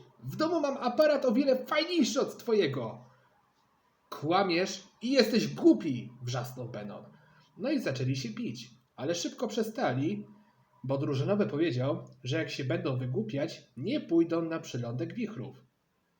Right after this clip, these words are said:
A potem drużynowy krzyknął, żebyśmy się pospieszyli,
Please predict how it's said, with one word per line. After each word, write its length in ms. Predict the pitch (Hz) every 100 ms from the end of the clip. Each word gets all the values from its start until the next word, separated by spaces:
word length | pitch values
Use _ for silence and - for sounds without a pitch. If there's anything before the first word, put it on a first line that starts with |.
| _ _ _
A 120 | -
potem 520 | 139 202 196 156 139 -
drużynowy 560 | 127 151 131 175 190 127
krzyknął, 460 | - 135 127 147
żebyśmy 340 | 139 131 135 151
się 140 | 165
pospieszyli, 760 | 165 - 214 - 202 127 202